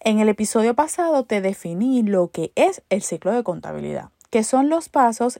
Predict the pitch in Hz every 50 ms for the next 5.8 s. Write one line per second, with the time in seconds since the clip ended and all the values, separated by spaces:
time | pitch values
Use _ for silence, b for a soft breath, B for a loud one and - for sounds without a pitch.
0 | _ - - 190 180 - - 175 165 170 165 165 180 202 226 247 262 262 - 262
1 | 226 220 220 - 208 190 180 165 - 160 156 156 156 156 - - 175 190 - -
2 | 233 262 302 311 277 214 185 160 - - 165 156 156 190 220 - - 233 202 165
3 | 151 147 139 - - - 139 143 - - - - - - - _ - 185 175 -
4 | - 214 285 330 330 269 226 - 202 170 156 _ - - 185 226 269 - - 320
5 | 320 - - 339 359 359 - 339 302 277 262 262 269 - - B